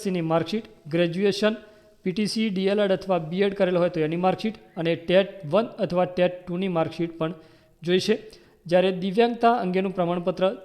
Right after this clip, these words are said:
જે કોઈ કેટેગરીમાં આવતા હોય એ મુજબ, આધાર કાર્ડ, અન્ય ઓળખનો પુરાવો હોય તો તે પણ,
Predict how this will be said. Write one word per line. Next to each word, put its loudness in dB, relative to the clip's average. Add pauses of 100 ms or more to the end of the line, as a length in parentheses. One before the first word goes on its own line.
(100)
જે 4
કોઈ 0
કેટેગરીમાં 2
આવતા 0
હોય 2 (320)
એ 2
મુજબ, 0 (500)
આધાર 2
કાર્ડ, 6 (360)
અન્ય 0
ઓળખનો 2 (100)
પુરાવો 2
હોય 2
તો -4
તે 0
પણ, 2